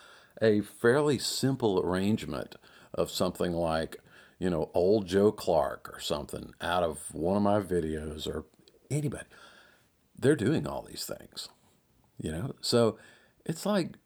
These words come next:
this music theory stuff is, is about figuring out why you're doing what you're doing.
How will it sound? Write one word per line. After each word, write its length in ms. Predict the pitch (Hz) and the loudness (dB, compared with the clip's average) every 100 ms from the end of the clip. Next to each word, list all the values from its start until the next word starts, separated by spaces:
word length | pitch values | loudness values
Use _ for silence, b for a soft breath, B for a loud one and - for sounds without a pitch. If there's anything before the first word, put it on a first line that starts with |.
| _ - - | _ -20 -10
this 280 | 110 123 120 | -2 0 2
music 360 | 131 143 110 - | 2 2 0 2
theory 320 | 123 120 90 | 4 4 2
stuff 460 | - - 87 80 - | 0 2 2 0 -2
is, 300 | 95 82 - | -2 -2 -4
is 200 | 101 87 | -2 0
about 480 | 85 95 92 90 - _ _ _ | 0 2 2 0 -4 _ _ _
figuring 520 | - 139 120 101 92 | 0 2 2 0 2
out 400 | 92 92 - - _ _ _ _ _ _ | 2 0 -2 -12 _ _ _ _ _ _
why 420 | 69 87 147 175 | -4 0 0 0
you're 240 | 90 85 80 | 0 -2 0
doing 420 | 92 78 71 67 | 0 0 -2 -8
what 260 | - - | -8 -8
you're 100 | - | -6
doing. 340 | - - - | -6 -6 -8